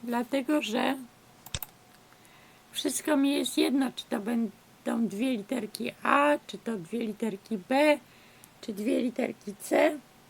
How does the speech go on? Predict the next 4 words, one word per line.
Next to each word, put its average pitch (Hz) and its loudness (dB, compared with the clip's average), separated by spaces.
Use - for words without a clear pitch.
więc 311 -4
dodaję 269 2
te 294 2
prawdopodobieństwa 277 0